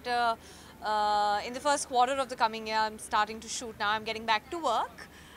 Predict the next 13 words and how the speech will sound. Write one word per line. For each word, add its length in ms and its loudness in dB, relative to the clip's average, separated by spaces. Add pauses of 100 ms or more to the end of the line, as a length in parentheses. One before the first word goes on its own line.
(140)
uh, 20 -4 (340)
after 300 4
having 400 -2 (260)
my 140 0
baby. 480 -6 (140)
And 440 0
yeah, 420 -2
so 360 -4
I'm 200 0
getting 200 -6
back 200 2
to 100 -8
work. 220 -2